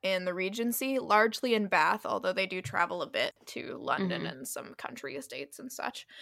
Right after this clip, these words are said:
Speaker 1: But a lot of it takes place in Bath. Uh, the premise of this is we have our, our main character, our heroine, Malis, who is a debutante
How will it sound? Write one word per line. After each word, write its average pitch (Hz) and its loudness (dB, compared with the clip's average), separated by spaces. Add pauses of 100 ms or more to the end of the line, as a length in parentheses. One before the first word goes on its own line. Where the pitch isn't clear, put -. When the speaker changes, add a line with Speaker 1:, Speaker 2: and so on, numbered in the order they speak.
(300)
Speaker 1:
But - 2
a 185 6
lot 190 6
of 190 2
it 190 -2
takes 190 -4
place 185 -4
in 175 -8
Bath. - 0 (600)
Uh, 196 8
the 196 -2
premise 320 6
of 226 0
this 214 6
is 214 -4
we 214 2
have 208 2
our, 202 6
our 196 4
main 202 2
character, 196 2
our 185 4
heroine, 190 0
Malis, 190 2 (320)
who 196 2 (360)
is 190 -2
a 208 -2
debutante 185 -4